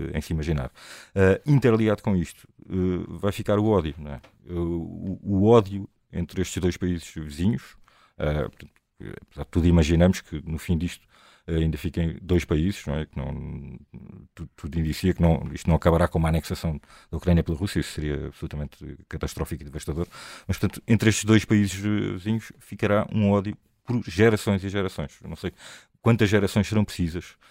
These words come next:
eh, até, eh, se conseguir, eh, começar a atenuar ou esbater este ódio, porque naturalmente, não é, as crianças, eh, hoje em dia já são ensinadas, eh, têm de ser, eh, sobre aquilo que está a acontecer e sobre,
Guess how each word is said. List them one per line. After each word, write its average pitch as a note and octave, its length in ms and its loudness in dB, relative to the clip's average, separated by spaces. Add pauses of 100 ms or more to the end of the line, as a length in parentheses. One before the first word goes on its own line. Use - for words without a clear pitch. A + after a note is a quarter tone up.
(200)
eh, F2+ 640 2
até, F#2+ 500 2
eh, F2+ 240 -2
se - 120 -12
conseguir, F#2 500 -4 (420)
eh, F2+ 460 4
começar G2+ 380 2
a A2+ 280 4
atenuar G2+ 460 2
ou G2 80 2
esbater F#2 400 -2
este - 180 -4
ódio, D#2 220 -4
porque - 560 -20
naturalmente, F#2+ 720 0 (100)
não F2+ 120 -6
é, F2+ 180 -4
as F2+ 100 -4
crianças, G#2+ 640 4
eh, D#2+ 960 -8 (100)
hoje F#2+ 240 2
em F#2 60 6
dia G#2+ 180 2
já E2 140 -2
são F#2 220 -4 (300)
ensinadas, G2 640 4
eh, D2+ 240 -4
têm F2 140 2
de - 60 -6
ser, F2 200 -4 (380)
eh, F2 320 2
sobre F#2 480 0
aquilo F2 200 -2
que - 60 -8
está F#2+ 140 2
a - 40 4
acontecer F#2+ 460 -2
e E2+ 60 -4
sobre, D#2+ 320 -4